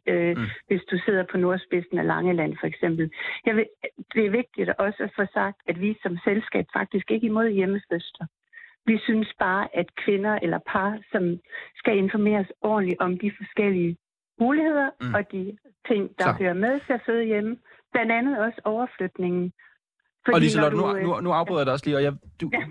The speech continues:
Speaker 2: du er
Speaker 1: fik jeg
Speaker 2: selvfølgelig
Speaker 1: også.
Speaker 2: heller ikke, du er jo heller ikke en del af Sundhedsstyrelsen. Det er jo ikke dig, der nødvendigvis har siddet og forfattet de her anbefalinger. Og det er også
Speaker 1: Nej.
Speaker 2: derfor, jeg bare, i forhold til, at du netop er, er forperson for en, en
Speaker 1: Mm.
Speaker 2: gruppe af fødselslæger og gynækologer her, er in-, er interesseret i at spørge dig lidt ind til det her grundlag. Fordi vi er jo dykket ned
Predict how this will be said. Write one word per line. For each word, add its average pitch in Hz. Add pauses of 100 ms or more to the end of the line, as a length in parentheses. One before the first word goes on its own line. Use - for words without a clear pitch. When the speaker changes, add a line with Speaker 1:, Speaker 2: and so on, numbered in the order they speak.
Speaker 2:
du 170
er 190
Speaker 1:
fik -
jeg 214
Speaker 2:
selvfølgelig 202
Speaker 1:
også. 190
Speaker 2:
heller 175
ikke, 180
du 175
er 190
jo 185
heller 185
ikke 190
en 175
del 180
af 139
Sundhedsstyrelsen. 117
Det 156
er 156
jo 165
ikke 185
dig, 160
der 180
nødvendigvis 135
har 139
siddet 151
og 156
forfattet 135
de 147
her 139 (160)
anbefalinger. 147 (640)
Og 151
det 156
er 170
også 196
Speaker 1:
Nej. 208
Speaker 2:
derfor, 190
jeg 156
bare, 160 (340)
i 156
forhold 165
til, 156
at 127
du 156
netop 160
er, 120
er 101
forperson 131
for 110
en, 110
en 110
Speaker 1:
Mm. 208
Speaker 2:
gruppe 165
af 123
fødselslæger 139
og 117
gynækologer 127
her, 131
er 110
in-, 147 (100)
er 110
interesseret 180
i -
at 185
spørge -
dig 190
lidt 180
ind 196
til -
det 123
her 113
grundlag. 104
Fordi 139
vi 147
er 180
jo 208
dykket 185
ned 175